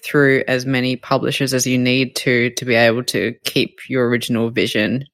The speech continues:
and not to change it to suit fads. Because, yeah, a lot of people are gonna say,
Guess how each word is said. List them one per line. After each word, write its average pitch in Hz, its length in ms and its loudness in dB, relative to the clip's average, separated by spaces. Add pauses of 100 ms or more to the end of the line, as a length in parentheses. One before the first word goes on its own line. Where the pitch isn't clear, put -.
and 135 240 0 (240)
not 151 160 4
to - 100 -8
change 147 400 2
it 220 220 4 (200)
to 135 260 2 (120)
suit - 300 0 (260)
fads. 165 540 -2 (340)
Because, 156 380 0 (420)
yeah, 196 180 6
a - 20 8
lot 175 140 6
of 190 40 0
people 170 240 2
are 151 40 6
gonna 143 160 4
say, 135 320 2